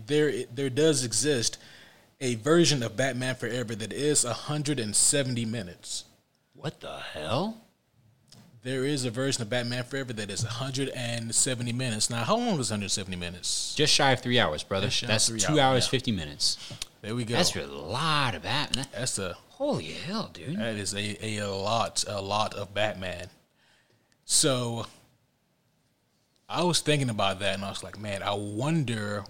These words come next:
Speaker 1: what all that includes," because out of Joe's two Batman films, Batman Forever is the better one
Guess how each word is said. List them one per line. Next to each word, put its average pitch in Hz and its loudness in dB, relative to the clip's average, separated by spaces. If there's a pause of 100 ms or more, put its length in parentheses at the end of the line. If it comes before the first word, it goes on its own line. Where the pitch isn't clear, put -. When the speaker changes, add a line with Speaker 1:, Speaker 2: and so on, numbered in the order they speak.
(320)
Speaker 1:
what 135 -4
all 113 2
that 104 -4
includes," 127 -2
because 120 0 (360)
out 151 4
of 127 2
Joe's 156 6
two 202 2
Batman 127 2
films, 113 -2
Batman 185 2
Forever 180 0
is 151 2
the 135 -4
better 113 2
one 90 -10